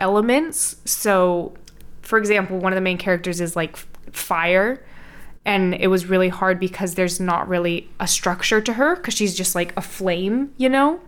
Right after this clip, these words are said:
I'm doing all these wiggly movements <laughs> to demonstrate that there's, like, no, yeah. I don't, I think it was just harder to do those characters. So, it seems like the animation in that looks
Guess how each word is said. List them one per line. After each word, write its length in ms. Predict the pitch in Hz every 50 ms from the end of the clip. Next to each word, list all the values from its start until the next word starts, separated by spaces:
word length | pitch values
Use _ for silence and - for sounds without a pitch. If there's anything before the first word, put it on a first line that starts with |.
| - - -
I'm 140 | 208 208 208
doing 260 | 208 233 226 214 208
all 140 | 202 202 190
these 180 | 190 196 185
wiggly 400 | 185 196 202 190 196 190 185 185
movements 680 | 180 180 180 175 180 180 175 160 139 - - - - - - - - - - -
<laughs> 600 | 311 349 349 - - - - - - - - -
to 320 | - - - 220 196 185
demonstrate 840 | 185 180 214 202 202 202 214 214 208 - - 196 180 - - - 190 190
that 320 | 190 185 170 - - - - - - - -
there's, 280 | 202 190 190 185 180 185
like, 160 | 185 180 175 175
no, 340 | 190 185 175 175 170 170 -
yeah. 340 | - 185 175 - - - 233 - - -
I 100 | - 240
don't, 180 | 220 214 196 -
I 60 | -
think 160 | 214 254 240
it 40 | 226 214
was 80 | 208
just 140 | 196 196 190
harder 340 | 196 185 180 175 170 170 170
to 160 | - - 180
do 320 | 165 175 170 165 165 170 170 - - - -
those 160 | - - -
characters. 580 | - - - 110 151 214 - - - 240 - - -
So, 360 | - - - - 110 - - - - - - - - -
it 120 | 294 294 294
seems 320 | - - 370 349 359 349
like 140 | 339 311 240
the 100 | 254 240
animation 380 | 226 226 226 220 220 - 214
in 100 | 202 202 202
that 340 | 196 196 196 - - - -
looks 340 | 226 240 240 - - -